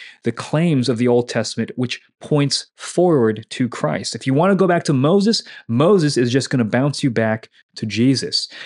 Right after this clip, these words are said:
And so in Hebrews four fourteen to five ten, we see Jesus' supremacy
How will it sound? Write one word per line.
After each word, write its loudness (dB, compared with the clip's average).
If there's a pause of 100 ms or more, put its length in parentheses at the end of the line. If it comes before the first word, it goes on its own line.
(160)
And 2
so 4
in 0
Hebrews 2 (100)
four 4
fourteen 0
to 0
five 0
ten, -4 (360)
we 4
see 2
Jesus' 0 (180)
supremacy -2